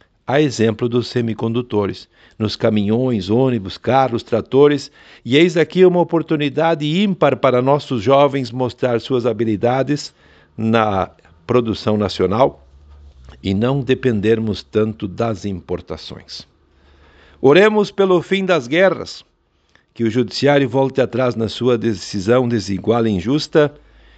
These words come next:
que se confirme a notícia da queda do petróleo e com isso a redução no preço dos combustíveis.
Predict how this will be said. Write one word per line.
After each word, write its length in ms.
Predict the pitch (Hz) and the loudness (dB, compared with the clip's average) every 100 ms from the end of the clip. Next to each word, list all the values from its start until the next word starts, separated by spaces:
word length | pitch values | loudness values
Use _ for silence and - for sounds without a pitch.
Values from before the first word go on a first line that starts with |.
| _ | _
que 100 | - | -14
se 160 | 98 104 | -8 -6
confirme 540 | 104 110 - 123 127 | -4 -4 0 0 2
a 40 | 113 | 2
notícia 760 | 107 98 120 113 117 107 95 - _ _ _ - | 0 -2 -4 -2 0 0 0 -8 _ _ _ -2
da 160 | 107 | -2
queda 720 | - 120 120 110 98 101 92 | 0 2 4 4 2 -2 -4
do 200 | 92 120 - _ _ _ - | -4 -6 -8 _ _ _ -6
petróleo 640 | 113 - 120 135 139 135 | -6 0 4 4 2 -2
e 80 | 120 | -4
com 260 | 113 110 107 | -6 -4 -2
isso 220 | 110 - | -4 -4
a 40 | |
redução 600 | 104 104 95 82 113 110 | -2 -2 -4 -4 2 2
no 140 | 104 101 | 2 -4
preço 400 | - 104 104 92 | -2 -2 -2 -6
dos 220 | 92 87 | -8 -8
combustíveis. 920 | - 98 90 - - - - - - | -6 -6 -6 -10 -14 -16 -16 -20 -20